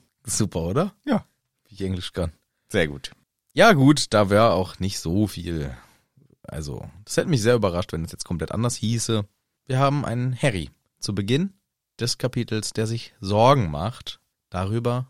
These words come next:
Speaker 1: was denn wohl der Malfoy getrieben hat. Was hat er da vorgehabt? Was hat er in der Nocturngasse gewollt? Was war denn da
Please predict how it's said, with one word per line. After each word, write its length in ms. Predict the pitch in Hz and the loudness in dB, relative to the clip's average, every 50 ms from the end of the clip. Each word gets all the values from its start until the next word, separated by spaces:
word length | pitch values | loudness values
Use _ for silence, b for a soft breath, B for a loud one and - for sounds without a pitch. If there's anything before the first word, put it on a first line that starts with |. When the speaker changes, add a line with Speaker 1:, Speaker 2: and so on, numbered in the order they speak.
| _ _ | _ _
Speaker 1:
was 340 | - 104 113 - - - | -10 -8 -6 -6 -8 -6
denn 240 | - 107 107 107 95 | -6 -4 -4 -4 -2
wohl 280 | 98 98 98 101 104 104 - | -2 -2 -2 -2 -4 -4 -4
der 120 | - 120 | -2 0
Malfoy 560 | 135 147 147 120 101 - - 78 78 71 90 95 | 2 4 4 4 2 0 -4 -4 -4 -4 -4 -6
getrieben 420 | - - - 160 185 175 151 143 | -6 -6 -2 0 2 2 4 4
hat. 220 | 131 123 - - _ _ _ _ _ _ _ _ | 2 2 0 -4 _ _ _ _ _ _ _ _
Was 140 | - - - | -10 -6 -6
hat 60 | 95 | -4
er 60 | 92 92 | -4 -4
da 60 | 98 | -6
vorgehabt? 600 | - - 120 123 120 113 107 110 104 - - - _ _ _ | -2 -2 0 0 0 0 -2 -2 -4 -6 -12 -18 _ _ _
Was 120 | _ _ - | _ _ -8
hat 100 | 104 101 | -4 -2
er 60 | 104 | -2
in 60 | 104 | 0
der 80 | 107 104 | 0 0
Nocturngasse 560 | 107 104 - - - 107 104 98 98 - - | -2 -4 -6 -4 -2 -2 -2 -2 -2 -4 -6
gewollt? 400 | - 113 117 117 127 131 - - _ _ _ _ _ _ | -6 -2 0 0 0 0 -2 -6 _ _ _ _ _ _
Was 100 | - - | -14 -8
war 60 | - 117 | -2 0
denn 80 | 131 | 2
da 60 | 131 | 2